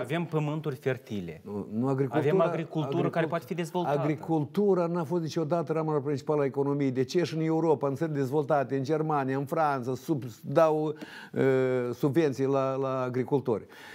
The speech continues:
Speaker 2: Agricul-, economia, uh, ce, uh, uh, uh, industrie avem noi? Nici ușoară și nici grea n-avem. Ce vindem noi?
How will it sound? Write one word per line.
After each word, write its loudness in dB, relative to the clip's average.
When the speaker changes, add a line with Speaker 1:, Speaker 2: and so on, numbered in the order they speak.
Speaker 2:
Agricul-, 2
economia, 2
uh, -2
ce, 0
uh, 0
uh, -2
uh, -2
industrie 0
avem -2
noi? -4
Nici -2
ușoară 0
și -6
nici 0
grea 0
n-avem. -4
Ce -2
vindem 0
noi? -4